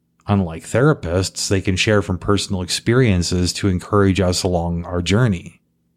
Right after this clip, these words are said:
Now, first of all, I want to say that having friends is awesome. We humans have evolved to be social creatures, so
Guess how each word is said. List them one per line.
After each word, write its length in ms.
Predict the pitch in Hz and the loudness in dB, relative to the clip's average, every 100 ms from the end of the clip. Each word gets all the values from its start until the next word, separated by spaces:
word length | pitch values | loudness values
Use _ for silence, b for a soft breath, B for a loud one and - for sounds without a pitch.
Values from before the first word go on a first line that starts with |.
| _ _ _ _ _ _ _ _ _ _ _ _ _ _ _ _ _ _ _ _ _ _ _ _ _ _ _ _ _ | _ _ _ _ _ _ _ _ _ _ _ _ _ _ _ _ _ _ _ _ _ _ _ _ _ _ _ _ _
Now, 260 | 98 87 - - | -4 -4 -10 -12
first 380 | - 135 123 | 0 2 2
of 100 | 127 | 2
all, 240 | 101 95 95 | 2 2 2
I 60 | 101 | 2
want 200 | 113 123 | 4 2
to 40 | |
say 340 | - 98 95 | 2 0 0
that 340 | 87 85 85 - | 0 -2 -4 -4
having 340 | 107 117 131 | -2 2 2
friends 480 | - 92 90 92 85 | 2 0 0 0 -2
is 340 | - 85 87 - | -2 -4 -4 -6
awesome. 480 | 92 85 - 85 - _ _ _ _ _ _ _ _ _ _ _ _ _ _ _ _ _ | -6 -4 -4 -6 -16 _ _ _ _ _ _ _ _ _ _ _ _ _ _ _ _ _
We 260 | 104 139 | 2 4
humans 760 | 156 - 101 101 110 110 110 101 | 2 2 2 4 4 4 2 0
have 440 | 92 82 87 82 | -2 -4 -4 -6
evolved 640 | 98 92 87 87 92 - - | -6 -2 0 2 0 -2 -10
to 120 | - | -4
be 140 | 92 82 | -2 0
social 420 | - 95 - 98 | 0 0 0 -6
creatures, 680 | - 95 90 - 110 113 110 | -4 -4 -4 -2 0 0 -2
so 600 | - - 98 90 90 | -2 -2 0 2 0